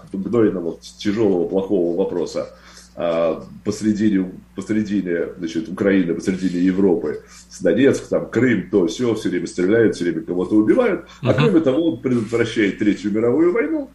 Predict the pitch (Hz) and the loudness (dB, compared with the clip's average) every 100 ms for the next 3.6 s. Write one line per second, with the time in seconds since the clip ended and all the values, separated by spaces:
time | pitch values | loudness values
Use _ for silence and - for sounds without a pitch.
0 | - - 240 247 - 247 220 165 170 - | -20 -8 -4 -4 -6 -6 -2 0 0 -2
1 | 190 170 117 107 139 180 311 320 285 262 | 0 0 0 -2 -2 -4 -2 -2 -2 -6
2 | 233 - - - 123 117 - 147 85 85 | -8 -12 -20 -20 -18 -18 -10 -6 -4 -2
3 | 170 170 165 160 160 - | -4 -2 -2 0 0 -2